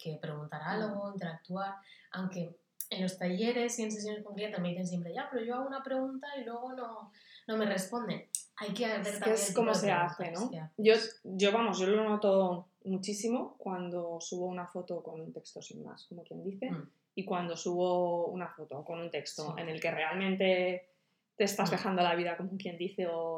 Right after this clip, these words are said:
Speaker 2: o te
Speaker 1: Mm.
Speaker 2: estás abriendo ahí y estás contando
Speaker 1: Sí.
Speaker 2: ya no cosas a lo mejor más personales, más personales de tu negocio o de problemas que has tenido o de alegrías que has tenido esa semana
Speaker 1: Claro.
Speaker 2: con tu, con tu negocio. Y es cuando la gente responde más, independientemente de la foto, de que la foto sea una pasada o no.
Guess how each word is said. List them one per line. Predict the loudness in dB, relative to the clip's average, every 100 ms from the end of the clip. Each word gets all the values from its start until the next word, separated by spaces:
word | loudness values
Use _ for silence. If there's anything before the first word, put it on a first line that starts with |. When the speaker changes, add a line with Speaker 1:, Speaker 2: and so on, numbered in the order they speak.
| -2
Speaker 2:
o | -2
te | -2
Speaker 1:
Mm. |
Speaker 2:
estás | 0 0 4
abriendo | 4 6 4 4 4
ahí | 4 2 -4
y | -4 -2
estás | -2 -8 -6
contando | -6 -4 -2 -2 -2 -2 -6 _ _
Speaker 1:
Sí. | -14 -10 -10 -10 _ _
Speaker 2:
ya | 4 6
no |
cosas | 6 2 2
a |
lo | 2
mejor | 2
más | -2
personales, | -2 -2 0 0
más | -2
personales | -2 0 0 0
de | -2
tu |
negocio | -2 0 0 2 0 2
o | 2
de | -2 -6
problemas | -8 -6 -4 -6
que |
has | -6
tenido | -4 0 2
o | 2
de | 2
alegrías | 2 -2 -2 -4
que | -4
has | -6
tenido | -6
esa | -6 -4
semana | -2 -2 -2
Speaker 1:
Claro. |
Speaker 2:
con | -2 0
tu, | 2 4 2 -2
con | -8
tu | -6
negocio. | -6 -6 -6 -10 _ _ _ _ _ 4
Y | 6
es | 6
cuando | 4 6
la | 4
gente | 4 0
responde | 0 -2 -2
más, | -2 -4 -4 -4
independientemente | -4 -4 -2 0 2 2
de | 2
la | 0
foto, | -2 -4 -2
de | -4
que | -4
la |
foto | -8 -8
sea | -6 -4
una | -4 -6
pasada | -8 -4 -2 -2 -4
o | -6
no. | -8 -12